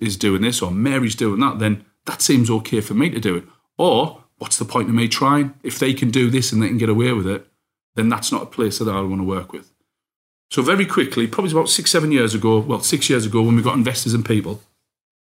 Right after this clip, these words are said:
and we really professionalised and improved the business, we had, um, a real mindset shift in that,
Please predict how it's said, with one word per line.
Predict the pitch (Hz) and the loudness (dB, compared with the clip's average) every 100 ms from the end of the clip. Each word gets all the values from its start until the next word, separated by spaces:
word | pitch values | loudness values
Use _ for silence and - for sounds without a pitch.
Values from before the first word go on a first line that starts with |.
| _ - _ | _ -16 _
and | 127 113 104 | 0 2 4
we | 110 | 4
really | 113 123 139 131 120 | 2 2 0 0 0
professionalised | - - - - 110 107 101 | -2 -4 -4 -2 0 0 -2
and | 101 | -4
improved | 95 - 113 101 | -2 0 0 -2
the | 101 | -6
business, | 117 104 101 95 - - _ _ _ _ _ | -4 -4 -4 -6 -8 -16 _ _ _ _ _
we | 104 | -8
had, | 101 107 95 - | -2 -2 -2 -8
um, | 101 98 95 95 - _ | -4 -2 -2 -4 -8 _
a | 98 | -10
real | 110 147 143 123 | -2 2 2 2
mindset | - 113 139 139 123 - 117 | -2 -2 2 2 2 0 -2
shift | - - 117 - - | -2 0 -2 -4 -4
in | 110 101 | -2 0
that, | 104 101 | 0 -4